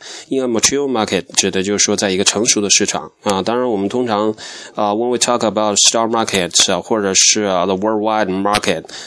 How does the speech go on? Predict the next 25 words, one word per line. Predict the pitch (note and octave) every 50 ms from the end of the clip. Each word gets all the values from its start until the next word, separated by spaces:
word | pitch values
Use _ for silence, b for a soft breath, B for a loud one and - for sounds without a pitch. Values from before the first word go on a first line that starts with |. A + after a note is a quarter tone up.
| B B
啊， | - G#2+ G2+ G2 G2 G2
when | G2 A2 A2
you | A2+ G#2+ G2+
talk | G2 - - - A2+ G#2+ G#2+
about | G#2 G2 G2 G2+ G2 G2 G2 F#2 F#2+
mature | G2 G2 F#2+ - - C3+ C#3 C3+
market, | C3 B2 B2 - B2+ A#2+
usually | A#2 A2+ G#2+ A2 G#2+ G2+ F#2+ F#2+ F#2+ F#2+
you | G2 G2 G2+ G2
will | G2+ G2+
refer | F#2+ F#2 F2+ - - G#2+ G2+ G2
to, | F#2 - - - G2+ G2 G2 F#2+ F#2+ G2 G2 F#2+ B B B B B B B B
uh, | G2 F#2+
Japan, | F#2 - G2+ F2+ - G#2+ G#2+ G#2+ G#2+ G#2+ G#2+ G#2+
U | G#2 G2+ G#2 G#2+ G#2
S, | G2+ G2 G2 F#2+ F#2+ - G2+
and | G#2 G2+ G2+ G#2
Europe. | A2+ A#2 G#2 F2+ F2 E2 F#2+ G#2 - - - -
And | G#2 G2+ F#2+ F#2
of | E2+ G2+ G2 -
course, | - B2 A#2+ A#2 A2+ A2
for | - - - G#2 G2 - - -
Asia | - A2+ A#2 B2 A#2 A2+ B2 C3 B2+ B2+ C3 B2+ B2 - - -
and | G#2 G2 F#2+ F#2
China, | - - A2 A2+ A2+ A#2 A#2+ B2 A#2+ A#2+ A#2+ A#2+ A#2 A#2